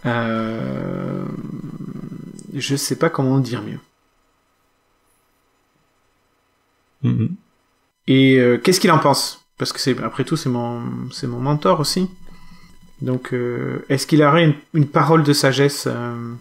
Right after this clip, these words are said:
Speaker 1: à me donner ?
Speaker 2: Euh, non, de continuer sur cette, cette voie-là, cherchez bien les, euh, ça vient toujours ce qu'on dit, hein, les,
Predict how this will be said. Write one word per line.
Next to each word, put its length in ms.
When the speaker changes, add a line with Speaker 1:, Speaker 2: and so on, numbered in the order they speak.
Speaker 1:
à 80
me 120
donner ? 300
Speaker 2:
Euh, 720
non, 160
de 100
continuer 360
sur 140
cette, 400
cette 220
voie-là, 300
cherchez 360
bien 280
les, 200
euh, 160
ça 160
vient 180
toujours 380
ce 60
qu'on 180
dit, 180
hein, 120
les, 260